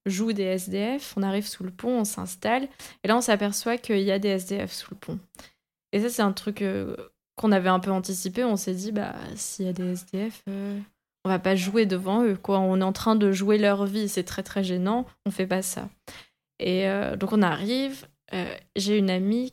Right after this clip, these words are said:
qui est, euh, qui a beaucoup vécu dans la rue, qui est très à l'aise avec les S D F et tout, et qui me dit, « Mais franchement, je pense qu'ils peuvent accepter et tout. » Et je dis, «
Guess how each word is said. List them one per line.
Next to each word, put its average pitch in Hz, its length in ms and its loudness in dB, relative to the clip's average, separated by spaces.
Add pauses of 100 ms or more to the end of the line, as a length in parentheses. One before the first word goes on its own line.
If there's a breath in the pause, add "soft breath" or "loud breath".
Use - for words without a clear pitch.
qui - 260 -2
est, 208 220 2
euh, - 240 -4
qui - 140 -2
a 196 60 6
beaucoup 196 280 -4
vécu 208 240 0
dans 196 140 0
la 202 140 0
rue, 233 100 0
qui 247 100 -8
est 220 80 -2
très 196 300 -4
à 196 100 0
l'aise 214 280 0
avec 202 200 -2
les 196 100 -2
S 196 200 -4
D 196 220 -2
F 208 120 -12
et 196 60 -6
tout, - 180 -6
et 240 140 2
qui 208 180 -6
me 196 80 2
dit, « 262 240 -4
Mais 262 120 0
franchement, 233 440 -2
je 285 100 -4
pense - 180 0
qu'ils - 100 -14
peuvent 214 200 -2
accepter 208 580 -4
et - 20 -6
tout. » - 200 -12
Et - 60 -8
je - 140 -10
dis, « - 120 -18